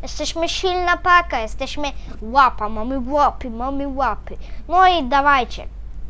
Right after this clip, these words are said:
lecimy po pięćdziesiąt. Pokazujcie kolegom wszystkim ze szkoły, koleżankom, no i żeby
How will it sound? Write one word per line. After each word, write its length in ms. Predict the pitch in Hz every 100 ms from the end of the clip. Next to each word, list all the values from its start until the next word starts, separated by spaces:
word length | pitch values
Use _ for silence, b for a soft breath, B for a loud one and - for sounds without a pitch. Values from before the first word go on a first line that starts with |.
| -
lecimy 600 | - 269 269 285 277 262
po 160 | - 233
pięćdziesiąt. 600 | 233 214 208 202 190 170 - - - B B B
Pokazujcie 640 | 294 320 277 320 302 311
kolegom 680 | - 294 294 294 294 294 294
wszystkim 640 | 277 294 285 - - 277 277
ze 120 | 269
szkoły, 560 | - - 294 269 277 269 262 254 B B B - - -
koleżankom, 1300 | 302 285 277 240 285 277 262 - 269 262 254 262 240 B B B -
no 500 | 277 277 302 294 277 - - -
i 340 | 285 285 285 285
żeby 280 | 240 277